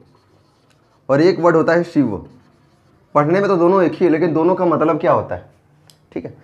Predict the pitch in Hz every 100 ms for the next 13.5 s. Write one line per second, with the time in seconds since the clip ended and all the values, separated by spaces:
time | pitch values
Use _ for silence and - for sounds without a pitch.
0 | - - 196 190 185 226 220 202 220 226
1 | - 196 175 127 98 90 - 151 170 190
2 | 175 180 185 170 180 131 139 139 160 127
3 | 98 87 - - _ _ - 156 156 165
4 | 151 190 185 160 135 127 117 95 - -
5 | 131 139 101 - - - 156 165 151 170
6 | 247 - - 160 156 185 170 113 87 -
7 | _ _ _ _ _ _ _ _ _ _
8 | - 160 190 - - - _ _ _ _
9 | - 190 214 180 185 - - - - 135
10 | 165 151 160 233 - - 156 151 165 104
11 | - 165 226 226 202 214 202 190 208 -
12 | 165 208 190 214 185 175 175 151 117 101
13 | 98 190 - - -